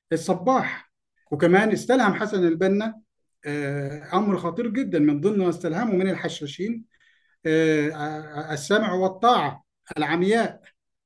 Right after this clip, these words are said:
آه، سنلاحظ في الحلقات القادمة من المسلسل وفق الوثائق التاريخية أن حسن الصباح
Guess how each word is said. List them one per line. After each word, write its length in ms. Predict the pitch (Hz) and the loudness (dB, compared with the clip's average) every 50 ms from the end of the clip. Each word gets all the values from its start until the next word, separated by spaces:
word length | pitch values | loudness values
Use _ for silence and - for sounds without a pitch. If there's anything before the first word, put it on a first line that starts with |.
| _ _ _ _ _ 147 | _ _ _ _ _ -4
آه، 1040 | 147 147 147 147 143 143 143 139 139 139 139 135 135 135 135 135 135 135 131 143 143 - - - - | -2 -2 -2 -2 -2 -2 -2 -2 -2 -4 -4 -4 -6 -8 -8 -8 -10 -10 -12 -14 -16 -16 -18 -18 -18
سنلاحظ 680 | - - 160 147 147 147 180 208 226 220 196 170 143 - | -8 -4 0 2 2 4 4 2 2 2 0 -2 -2 0
في 340 | - 190 196 180 151 - - - _ _ _ _ _ _ _ 156 | 4 4 4 6 4 2 -2 -10 _ _ _ _ _ _ _ -4
الحلقات 560 | 143 139 - 160 151 151 151 175 180 - 202 | -4 -2 0 2 2 2 4 2 2 2 2
القادمة 420 | 170 - - 170 160 180 175 175 | -2 0 -2 -2 0 2 2 2
من 160 | 170 180 180 | 2 4 2
المسلسل 480 | 170 156 151 147 180 165 - 170 147 147 | 2 2 2 0 -4 -6 -4 -4 -2 0
وفق 500 | 165 190 190 - - - 165 151 143 - - - _ _ _ _ _ _ - | 0 -2 -2 -4 -6 -2 -2 -2 -2 -2 -6 -14 _ _ _ _ _ _ 0
الوثائق 640 | 165 170 165 156 143 151 196 214 208 202 - - | 2 2 4 2 2 4 2 2 4 2 0 0
التاريخية 800 | 170 - - 175 165 160 160 147 - 185 196 220 226 233 226 - - | -4 -4 0 0 2 2 0 0 0 0 2 2 2 0 0 -4 -2
أن 280 | 190 196 226 208 190 165 | 0 0 2 2 0 0
حسن 320 | 165 202 214 208 208 185 | 0 -2 -4 -2 -2 -2
الصباح 800 | 180 170 - - 160 147 147 151 196 214 202 - - - - _ | -2 -2 -4 -8 -10 -10 -2 0 0 0 0 -2 -4 -6 -12 _